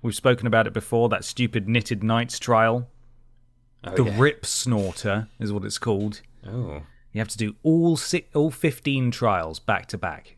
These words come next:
Speaker 1: in under ten minutes. I tried
Speaker 2: Yeah.
Speaker 1: a few times. I got further than I did before I sacked it off last time.
Speaker 2: Oh, I get it. Sacked it off.
Speaker 1: Uh, and then, and then I just put down the controller and thought, "This is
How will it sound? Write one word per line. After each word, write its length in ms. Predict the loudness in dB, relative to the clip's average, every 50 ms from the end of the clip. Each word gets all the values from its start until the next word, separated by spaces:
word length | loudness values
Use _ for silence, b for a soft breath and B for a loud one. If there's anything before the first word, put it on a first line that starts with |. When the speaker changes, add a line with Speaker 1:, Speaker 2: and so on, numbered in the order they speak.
| -12
Speaker 1:
in 140 | -10 -8 -6 -6
under 160 | -8 -8 -10
ten 280 | -10 -10 -10 -10 -10
minutes. 400 | -10 -12 -14 -16 -18 -20 -20 -20 -20 -20 -20 -20 -20 -20 _ _ _ _ _ -2
I 80 | -2 0
tried 220 | 2 2 2 2
Speaker 2:
Yeah. 40 | 2
Speaker 1:
a 20 |
few 200 | 0 0 -2 -2 0
times. 460 | 0 0 2 2 0 -2 -4 -6 -2 0
I 100 | 0 2
got 200 | 2 0 0 -2
further 400 | -4 0 4 4 4 4 4 2
than 180 | 0 0 2 2
I 100 | 2 0
did 460 | 2 2 2 2 2 0 -2 -4 -4
before 420 | -4 -2 0 2 2 4 4 4
I 220 | 4 4 2 0 -2 _ _ _ _ _ -20 -20 -18 _
sacked 500 | -8 -6 -2 0 2 0 0 -2 -4 -2
it 100 | 0 0
off 180 | 0 0 0
last 380 | 0 2 2 2 2 0 -2 -4
time. 360 | -4 -6 -6 -6 -8 -10 -10 -8
Speaker 2:
Oh, 60 | -6
I 240 | -2 0 0 0 0
get 220 | 2 0 0 2 2
it. 200 | 2 0 0 -2
Sacked 360 | -4 -2 -2 -2 -4 -8 -4
it 60 | 0 2
off. 360 | 2 2 2 0 -4 -4 0
Speaker 1:
Uh, 520 | 2 4 4 6 6 8 8 8 6 6 4 -2 _ _ 0
and 140 | 2 4 6
then, 340 | 6 6 6 4 2 0 -4 -6 -2
and 160 | 0 2 4
then 140 | 4 4 4
I 80 | 2 0
just 200 | 0 -4 -6 -6
put 120 | -4 -2
down 160 | 0 0 0
the 80 | -2 -4
controller 460 | -6 -8 -6 -4 -2 -2 -2 -2 -4
and 100 | -6 -8
thought, 260 | -6 -6 -6 -4 -4
"This 200 | -6 -6 -4 -6
is 320 | -6 -8 -8 -8 -12 -12